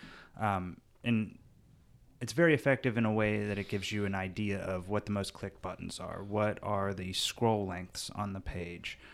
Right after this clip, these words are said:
um, where are, what do your guests find most important? So we use tools like Visual Website Optimizer, we've used tools like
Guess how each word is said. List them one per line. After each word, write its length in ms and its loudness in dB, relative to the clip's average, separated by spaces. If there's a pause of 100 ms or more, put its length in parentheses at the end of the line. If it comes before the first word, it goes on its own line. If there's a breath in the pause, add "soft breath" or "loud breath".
(240 loud breath)
um, 360 -2 (640)
where 380 6
are, 140 4 (140)
what 220 2
do 80 0
your 160 2
guests 380 -2
find 280 -2
most 240 -4
important? 600 -8
So 160 0
we 160 4
use 240 0
tools 360 -2
like 360 0
Visual 340 2
Website 360 4
Optimizer, 800 2
we've 240 0
used 300 -2
tools 320 -4
like 260 -8